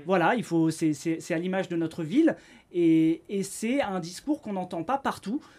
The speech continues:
Euh, sur, sur ce moment-là, c'est vrai que nous, en, en tant que, que journalistes, euh, on a toujours du mal un peu à, à, il faut toujours remettre les choses dans, dans leur contexte. Euh,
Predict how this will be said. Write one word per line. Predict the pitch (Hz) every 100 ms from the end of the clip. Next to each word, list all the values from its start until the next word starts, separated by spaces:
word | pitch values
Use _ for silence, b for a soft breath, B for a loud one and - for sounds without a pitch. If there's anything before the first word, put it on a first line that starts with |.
| B B
Euh, | 175 165 156 151 151 147 147 147 143 143 156
sur, | - - 180
sur | 226
ce | - 208
moment-là, | 185 208
c'est | 277 202
vrai | 202
que | 226
nous, | 196 240 233 B B -
en, | 170
en | 165 180
tant | 180 208
que, | 202 175 165
que | 180
journalistes, | 170 190 202 185 269 247 - b b b b _ 190
euh, | 180
on | 190
a | 190
toujours | 190 262
du | 214 220
mal | 240 254
un | 214
peu | 196 247
à, | 190
à, | 175 180 175
il | 185
faut | 226
toujours | 214 254
remettre | 214 214 226
les | 185
choses | - 190
dans, | 185 170
dans | 160
leur | 165 165
contexte. | - 180 233 233 - B B B -
Euh, | 160 156 156 151 151 151 147 147